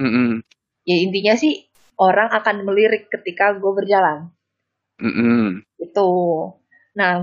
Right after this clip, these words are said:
Speaker 2: gua ngerasa insecure di situ, gitu. Karena
Speaker 1: Mm.
Speaker 2: gua nggak,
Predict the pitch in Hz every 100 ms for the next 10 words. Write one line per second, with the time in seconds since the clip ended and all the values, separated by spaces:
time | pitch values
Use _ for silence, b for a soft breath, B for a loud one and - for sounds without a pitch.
0 | 190 269 262 220 226 240 233 214 220 226
1 | 240 226 220 226 214 196 185 175 170 175
2 | _ _ - 220 320 208 208 208 311 339
3 | -